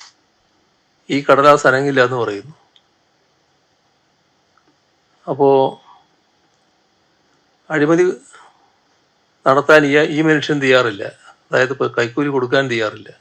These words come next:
അങ്ങനെ വരുമ്പോ ആ ഫയലില് വലിയ തോതിൽ കുരുക്കുണ്ടാകുന്ന കാര്യങ്ങൾ എഴുതി വെക്കുന്നു.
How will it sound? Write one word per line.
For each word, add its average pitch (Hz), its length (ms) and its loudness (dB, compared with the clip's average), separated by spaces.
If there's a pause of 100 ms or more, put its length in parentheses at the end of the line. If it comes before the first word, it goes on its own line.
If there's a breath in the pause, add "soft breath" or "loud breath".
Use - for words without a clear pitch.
(1900)
അങ്ങനെ 151 340 2
വരുമ്പോ 143 300 0 (2000)
ആ 139 120 6 (140)
ഫയലില് 139 480 2 (2250)
വലിയ 143 320 6
തോതിൽ 170 240 4 (100)
കുരുക്കുണ്ടാകുന്ന 156 760 2
കാര്യങ്ങൾ 131 380 -2 (1700)
എഴുതി 131 300 0
വെക്കുന്നു. 120 360 -8